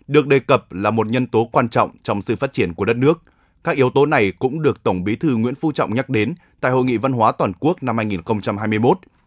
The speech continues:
Điều đó cho thấy, việc xây dựng và phát huy hệ giá trị quốc gia, hệ giá trị văn hóa là một trong những nhiệm vụ tiên quyết,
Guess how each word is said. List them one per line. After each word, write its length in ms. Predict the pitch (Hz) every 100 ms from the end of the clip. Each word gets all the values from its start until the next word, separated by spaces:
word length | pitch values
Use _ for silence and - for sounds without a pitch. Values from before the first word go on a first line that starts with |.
| _ _ 123
Điều 140 | 135
đó 120 | 135
cho 140 | - 160
thấy, 260 | 123 127 - _ _
việc 180 | 131 135
xây 180 | - 156
dựng 320 | 143 113 98
và 120 | 98
phát 160 | 147 160
huy 220 | 131 117
hệ 180 | 120 90
giá 140 | 107
trị 180 | - 135
quốc 160 | 147 131
gia, 240 | 127 110 95 _ _
hệ 160 | 127 120
giá 120 | 139
trị 160 | 135
văn 120 | 117 117
hóa 340 | 107 104 170 - _ -
là 120 | 127
một 220 | 139 131
trong 140 | 160
những 160 | 143 180
nhiệm 160 | 143 101
vụ 160 | 113
tiên 220 | - 120
quyết, 220 | - 151